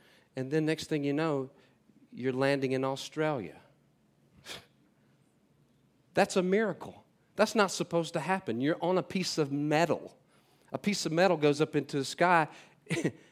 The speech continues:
It's supposed to fall into the ocean, but it doesn't.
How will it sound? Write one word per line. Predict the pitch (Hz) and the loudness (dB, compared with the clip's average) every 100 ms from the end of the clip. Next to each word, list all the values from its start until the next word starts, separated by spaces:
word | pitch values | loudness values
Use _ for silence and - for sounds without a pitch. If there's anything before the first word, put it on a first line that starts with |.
| _ _ | _ _
It's | 156 | -10
supposed | - 180 - | -4 -4 -4
to | |
fall | 139 147 135 | -2 0 0
into | 131 147 | -2 -4
the | 135 - | -4 -2
ocean, | 175 - 107 | -4 -4 -6
but | 110 | -4
it | 120 120 | -6 -2
doesn't. | 131 156 107 73 - | 0 0 -4 -12 -18